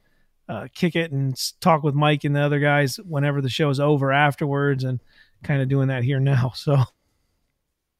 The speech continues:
<laughs> all right, that's been G two twenty Radio. Hope you enjoyed the program. Leave a message. Let us know where, uh, you're from, what you, what you thought of the program. Uh, you can listen or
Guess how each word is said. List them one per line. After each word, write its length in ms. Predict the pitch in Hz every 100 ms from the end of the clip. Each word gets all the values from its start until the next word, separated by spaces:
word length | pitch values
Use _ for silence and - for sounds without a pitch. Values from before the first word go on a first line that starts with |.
| _ -
<laughs> 100 | 185 - - - - - -
all 180 | 165
right, 220 | 175 160 156
that's 160 | 175
been 100 | 196
G 240 | 185 196 - -
two 100 | 170
twenty 260 | 180 208 185
Radio. 400 | 185 190 196 190
Hope 160 | 170 175
you 80 | 156
enjoyed 240 | 151 180
the 60 | 151
program. 480 | 196 180 175 175
Leave 180 | 175 330
a 60 | 415
message. 400 | 302 226 - 139
Let 140 | 165
us 100 | 170
know 140 | 190 175
where, 300 | 175 170 165
uh, 100 | 156
you're 180 | 147 135
from, 520 | - 202 196 196 170
what 260 | 147 135 -
you, 100 | 143
what 480 | 135 143 170 139 -
you 80 | 139
thought 200 | 156 147
of 120 | 135
the 80 | 127
program. 840 | - 196 202 180 185 185 180 180 - _ _ -
Uh, 320 | 139 123 127
you 200 | 127 151
can 600 | - 143 139 139 135 135 151
listen 560 | 143 160 - 160 156 160
or 220 | 143